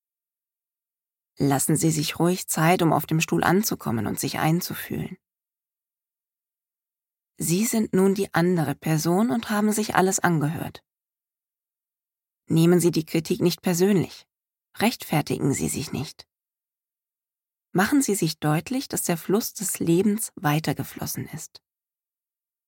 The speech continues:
Schauen Sie mit geschlossenen Augen auf Ihr Gegenüber. Spüren Sie, was Sie ihr oder ihm wünschen, und sagen Sie es.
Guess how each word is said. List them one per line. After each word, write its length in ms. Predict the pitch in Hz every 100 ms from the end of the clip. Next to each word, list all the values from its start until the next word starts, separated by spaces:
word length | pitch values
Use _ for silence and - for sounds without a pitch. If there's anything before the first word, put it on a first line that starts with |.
| _ _ _ _ _ _ _ -
Schauen 500 | - 156 170 214 202
Sie 260 | 214 247 _ _ _
mit 280 | - 147 -
geschlossenen 640 | - - 151 151 160 160
Augen 480 | - 147 156 185 214 _ _ _
auf 200 | - 170
Ihr 140 | - 175
Gegenüber. 720 | 180 175 180 - 143 156 - _ _ _ _ _ _ _ _ _ _ _ _ _ _ _ _ _ _ _
Spüren 600 | - - - 214 226 165 139
Sie, 240 | 143 -
was 120 | 151
Sie 120 | -
ihr 340 | - 180 190 180
oder 280 | 156 151 -
ihm 260 | 180 165
wünschen, 500 | 180 202 - 135 - -
und 220 | 220 240
sagen 320 | 170 165 156
Sie 140 | - -
es. 300 | - -